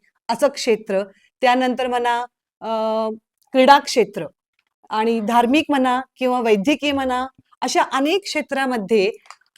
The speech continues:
आमचं हे घराणं, विशेष करून रामभाऊ घोडके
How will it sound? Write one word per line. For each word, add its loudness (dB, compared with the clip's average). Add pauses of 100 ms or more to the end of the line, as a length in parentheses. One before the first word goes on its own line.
(500)
आमचं 0
हे 0
घराणं, -2 (220)
विशेष -4
करून -4 (340)
रामभाऊ 0
घोडके -2